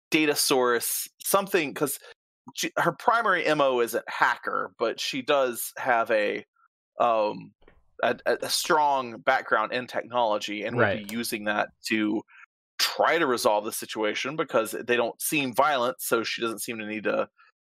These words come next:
Speaker 1: go to that part of her resources and instead is focusing more on the intellectual, technological, uh, path.
Speaker 2: Okay. Yeah, uh, so you guys are, are led for a while.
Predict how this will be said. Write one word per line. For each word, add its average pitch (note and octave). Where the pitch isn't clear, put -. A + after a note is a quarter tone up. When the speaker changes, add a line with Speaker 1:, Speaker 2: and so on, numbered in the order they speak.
Speaker 1:
go A#2+
to A#2
that C3+
part A#2
of A2
her G#2+
resources A2
and G2+
instead G#2+
is A2
focusing A2
more G#2+
on G#2
the G#2
intellectual, A#2+
technological, A2
uh, C#2+
path. -
Speaker 2:
Okay. B2
Yeah, B2
uh, B2
so -
you E3+
guys G3+
are, C3
are C3+
led B2
for A#2
a G#2
while. F#2+